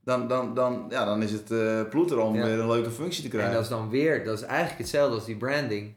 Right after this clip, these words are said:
Speaker 2: maar dan personal
Speaker 1: Ja.
Speaker 2: branding. Echt precies hetzelfde
Speaker 1: En wat,
Speaker 2: verhaal.
Speaker 1: wat, wat er dan gebeurt is dan, als je dus niet al die jaren bijblijft,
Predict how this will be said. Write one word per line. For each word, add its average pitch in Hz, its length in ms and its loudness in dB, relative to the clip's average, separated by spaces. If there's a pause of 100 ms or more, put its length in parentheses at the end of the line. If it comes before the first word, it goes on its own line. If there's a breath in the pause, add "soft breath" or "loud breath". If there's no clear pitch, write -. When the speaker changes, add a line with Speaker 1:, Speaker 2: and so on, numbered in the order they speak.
(140)
Speaker 2:
maar 110 160 -6
dan 113 200 -4
personal 151 440 -4
Speaker 1:
Ja. 117 60 -2
Speaker 2:
branding. 104 360 0 (420)
Echt - 180 -6
precies - 320 -2
hetzelfde 151 320 4
Speaker 1:
En 156 80 4
wat, 147 100 4
Speaker 2:
verhaal. 165 180 4
Speaker 1:
wat, 151 160 0
wat 156 160 2
er 147 60 -4
dan 147 120 2
gebeurt 160 320 0
is 131 120 -2
dan, 135 280 2
als 127 200 0
je 135 60 -4
dus 127 180 -4
niet 180 580 -4
al 131 180 0
die 135 100 0
jaren 131 380 2
bijblijft, 123 680 2